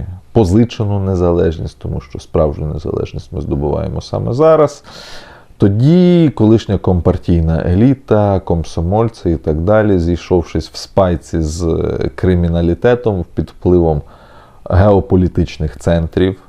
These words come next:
різних центрів, це не тільки була Москва, і насправді в деяких питаннях навіть не роль Москви була визначальною, тоді розпочався процес дерибану нашого національного багатства. Тих, хто був більш свій,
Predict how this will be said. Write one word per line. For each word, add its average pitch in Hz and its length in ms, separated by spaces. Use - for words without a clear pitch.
різних 80 540
центрів, 80 520
це - 160
не 71 120
тільки - 360
була 67 260
Москва, 82 720
і - 60
насправді 80 640
в 69 40
деяких 76 440
питаннях - 500
навіть 73 280
не 98 200
роль 87 240
Москви 76 440
була 65 280
визначальною, 117 960
тоді 175 180
розпочався 156 580
процес 98 360
дерибану 98 640
нашого 87 440
національного 76 720
багатства. - 580
Тих, 180 160
хто - 220
був 123 240
більш 101 440
свій, 90 600